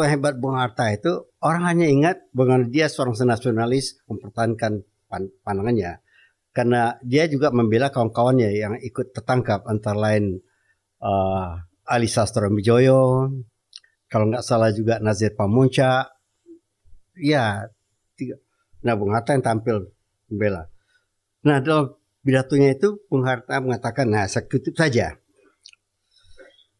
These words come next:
Eh, karena kalau, kalau kutip lupa saya. "Para pelajar di sekolah-sekolah pemerintah," katanya, "hanya disuruh dan dibujuk,"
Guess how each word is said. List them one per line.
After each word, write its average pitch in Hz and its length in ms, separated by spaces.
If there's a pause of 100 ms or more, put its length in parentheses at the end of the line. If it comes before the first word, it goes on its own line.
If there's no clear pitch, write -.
(600)
Eh, 110 280 (280)
karena 110 400
kalau, 117 320
kalau 120 180 (160)
kutip 123 320
lupa 127 320
saya. 90 220 (160)
"Para 175 260
pelajar 220 320
di 180 80
sekolah-sekolah 143 480
pemerintah," 120 480
katanya, 127 480
"hanya 135 220
disuruh 185 500
dan 131 220
dibujuk," 131 420